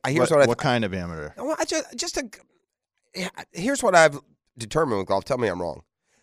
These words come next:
Speaker 1: Unless you're gonna practice, practice every day, I don't think going and hitting balls on a Wednesday is gonna make a damn bit of difference to your Saturday round.
Speaker 2: Yeah, probably not.
Speaker 1: Right?
Speaker 2: You can get just
Speaker 1: Not
Speaker 2: as much done in your office
Speaker 1: Well, yeah,
Speaker 2: swinging.
Speaker 1: well, it can also be fun to go hit balls. I'm not saying, "Oh, don't go to the range." That's not what I'm saying. But I think people think,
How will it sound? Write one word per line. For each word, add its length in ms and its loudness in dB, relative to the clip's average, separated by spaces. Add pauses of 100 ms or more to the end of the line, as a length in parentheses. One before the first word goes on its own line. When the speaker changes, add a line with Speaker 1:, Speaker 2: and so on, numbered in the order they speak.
(120)
Speaker 1:
Unless 240 -2
you're 80 -4
gonna 120 2
practice, 520 2
practice 420 2
every 220 2
day, 340 4
I 80 4
don't 140 2
think 180 -2
going 240 6
and 80 4
hitting 220 2
balls 320 6
on 100 2
a 60 4
Wednesday 340 4
is 80 -6
gonna 140 4
make 160 2
a 60 -6
damn 280 2
bit 140 4
of 40 6
difference 300 4
to 100 -8
your 120 -4
Saturday 420 2
round. 340 2
Speaker 2:
Yeah, 160 6
probably 300 -2
not. 300 -6
Speaker 1:
Right? 340 4
Speaker 2:
You 220 0
can 100 -2
get 280 -2
just 180 2
Speaker 1:
Not 20 2
Speaker 2:
as 100 -2
much 200 0
done 160 0
in 80 -2
your 100 0
office 540 -2
Speaker 1:
Well, 100 0
yeah, 80 6
Speaker 2:
swinging. 140 0
Speaker 1:
well, 200 10
it 80 2
can 120 2
also 280 6
be 120 0
fun 420 2
to 60 2
go 100 6
hit 160 8
balls. 240 8
I'm 160 0
not 160 4
saying, 260 6
"Oh, 160 8
don't 220 0
go 160 8
to 60 2
the 100 4
range." 220 0
That's 180 -6
not 240 4
what 140 6
I'm 80 0
saying. 280 2
But 120 -2
I 80 2
think 340 -6
people 380 2
think, 500 2